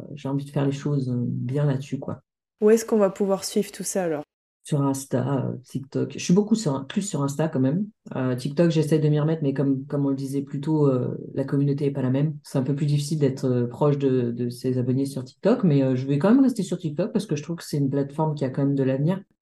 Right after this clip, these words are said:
Speaker 2: Ok, bah, je mettrai, euh, tous tes réseaux sociaux en barre d'infos.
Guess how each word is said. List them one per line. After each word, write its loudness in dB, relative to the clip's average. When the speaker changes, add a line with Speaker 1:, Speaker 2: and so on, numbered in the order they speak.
Speaker 2:
Ok, 2
bah, 0
je -4
mettrai, -2
euh, -2
tous -4
tes 2
réseaux 4
sociaux -4
en -2
barre -4
d'infos. -6